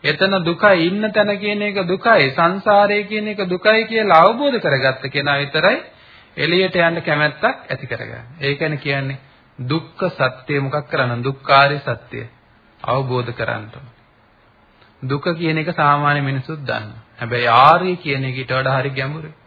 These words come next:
දැන් ඔයගොල්ලෝ වැඩක් කරනකොට කකුලක් රිදෙනවා. ඊට පස්සේ කකුල වේදනයි. ඉතින් ඔය වේදනාව නැති කරගන්න මොකද කරන්නේ? මොන හරි වේදනානාශකයක් බොනවා. එහෙම නැත්නම්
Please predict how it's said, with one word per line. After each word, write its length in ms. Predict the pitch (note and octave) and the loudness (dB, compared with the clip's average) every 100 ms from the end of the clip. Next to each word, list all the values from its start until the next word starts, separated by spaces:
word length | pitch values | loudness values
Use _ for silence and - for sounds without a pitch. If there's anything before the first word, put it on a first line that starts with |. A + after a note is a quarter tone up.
| _ _ _ _ _ _ | _ _ _ _ _ _
දැන් 200 | D3+ E3+ | 2 4
ඔයගොල්ලෝ 380 | F3 F3 F#3 F3+ | 4 4 4 6
වැඩක් 320 | E3+ F3 F3+ | 6 6 4
කරනකොට 520 | - F#3+ F#3 F#3 G3 A#3+ B3 - _ _ _ _ _ _ | 2 2 2 0 -2 -2 -8 -14 _ _ _ _ _ _
කකුලක් 440 | F3+ F#3 A3+ A3+ - | 2 4 8 6 6
රිදෙනවා. 440 | E3+ B2 G#2+ - - _ _ _ _ _ _ _ _ _ - | -2 -2 -4 -8 -16 _ _ _ _ _ _ _ _ _ -4
ඊට 140 | F#3 | 2
පස්සේ 240 | A#3 A#3 A#3 | 2 4 4
කකුල 340 | G#3 F#3 A#3+ A#3+ A3+ F3+ | 4 4 2 6 8 8
වේදනයි. 500 | F#3+ A#3 F3+ B2+ A2 - _ _ _ _ - _ _ _ _ | 6 6 4 0 -4 -10 _ _ _ _ -20 _ _ _ _
ඉතින් 260 | - G3+ G#3 | -4 -2 2
ඔය 120 | G3+ | 4
වේදනාව 460 | G3 G#3+ A3 G#3+ G#3 | 4 4 4 4 4
නැති 220 | G3+ G#3 | 2 0
කරගන්න 420 | G#3+ G#3 G3+ G3+ | 0 2 2 0
මොකද 220 | G#3 A3+ | -4 -6
කරන්නේ? 340 | - G#2+ A2 G#2+ _ _ _ _ | -4 -6 -6 -14 _ _ _ _
මොන 160 | C3+ C#3+ | -2 2
හරි 300 | D#3 D#3 E3 | 4 4 4
වේදනානාශකයක් 1000 | D3+ D3+ D3+ D3 D3 C#3+ D3 C#3 B2+ B2+ | 2 4 2 2 2 2 0 0 0 0
බොනවා. 340 | C3 B2 - | -2 -4 -6
එහෙම 220 | - D3 C#3 | -4 -2 0
නැත්නම් 380 | C3+ B2 C#3 | 0 -2 -4